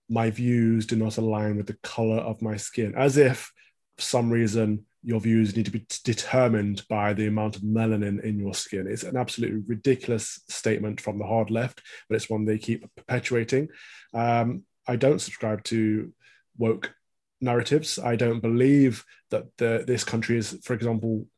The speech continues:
systemically or institutionally racist. I don't think that white people are naturally oppressors. I don't think that black people are naturally victims. And all of this is problematic for the new hard left.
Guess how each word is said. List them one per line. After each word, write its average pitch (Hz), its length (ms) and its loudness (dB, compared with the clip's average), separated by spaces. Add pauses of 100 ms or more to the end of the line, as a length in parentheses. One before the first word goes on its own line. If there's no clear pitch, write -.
(140)
systemically 117 720 0
or 117 160 0
institutionally 117 840 -4
racist. 131 680 0 (360)
I 113 80 0
don't 117 200 0
think 113 160 -4
that 107 100 -8
white 120 240 0
people 120 280 -2
are 110 440 0 (300)
naturally 113 380 -2
oppressors. 127 680 -2
I 120 60 -2
don't 110 140 -4
think 107 120 -6
that 107 120 -8
black 123 220 -2
people 117 300 -4
are 104 80 -2
naturally 110 400 -4
victims. 135 680 2 (280)
And 110 120 0
all 117 160 2
of 107 60 -2
this 107 220 -2
is 101 80 -4
problematic 104 760 -6
for - 120 -10
the 98 120 -6
new 101 240 -2
hard 101 400 -8
left. - 380 -8